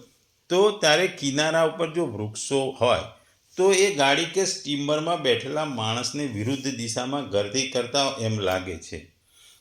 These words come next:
ઘણે દૂર રહેલા હાલતા પદાર્થો સ્થિત તથા ગતિહીન જણાય છે. એટલે ગાડી કે સ્ટીમરનું કર્મ ચાલતું હોય છે, પણ પેલા વૃક્ષોને આપણને બીજી દિશામાં જતા હોય એવું આપણને ભાગે, ભલે ને સ્થિર હોય,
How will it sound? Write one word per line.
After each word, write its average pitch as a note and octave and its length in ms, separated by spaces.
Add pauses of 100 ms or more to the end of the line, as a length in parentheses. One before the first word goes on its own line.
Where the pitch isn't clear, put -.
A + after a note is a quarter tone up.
ઘણે F#3 240
દૂર G3 340
રહેલા G3 300
હાલતા C#3+ 480
પદાર્થો D3+ 600
સ્થિત D#3 380
તથા D#3 220
ગતિહીન A2+ 640
જણાય D#2+ 360
છે. - 280 (640)
એટલે A3 640 (720)
ગાડી C3 400
કે F#3 180
સ્ટીમરનું G3+ 640
કર્મ G3 380
ચાલતું F#3 420
હોય F3+ 120
છે, F3+ 380
પણ F3 280 (100)
પેલા D3 640
વૃક્ષોને B2+ 680 (140)
આપણને E3+ 420
બીજી B2+ 340
દિશામાં D3+ 500
જતા C#3+ 320
હોય D3 240 (260)
એવું A2 340
આપણને D3 320
ભાગે, C#3+ 300
ભલે F#3 260
ને A#3+ 180
સ્થિર G3 340
હોય, E2 180